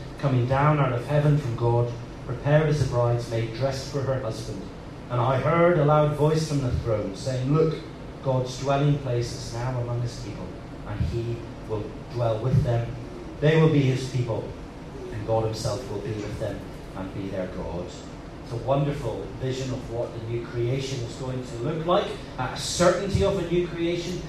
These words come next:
It, it's not ethereal, it's not in your mind. You don't join, uh, the Matrix, you don't join the ether, and it's gonna be a new place.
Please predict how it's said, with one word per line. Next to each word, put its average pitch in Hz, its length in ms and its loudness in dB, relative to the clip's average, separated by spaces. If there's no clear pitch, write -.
It, 120 180 -8
it's 131 220 -6
not 151 220 4
ethereal, 190 800 4
it's - 240 -2
not 151 200 2
in 135 120 0
your 117 160 0
mind. 160 400 2
You 127 100 -2
don't 135 200 -2
join, 127 300 -2
uh, 117 120 -4
the 120 100 -4
Matrix, 165 680 0
you 123 100 -4
don't 135 300 0
join 120 340 -2
the 117 140 -2
ether, 151 500 4
and 120 100 -6
it's - 160 -10
gonna 127 160 2
be 120 160 0
a 117 140 4
new 156 400 4
place. - 600 -6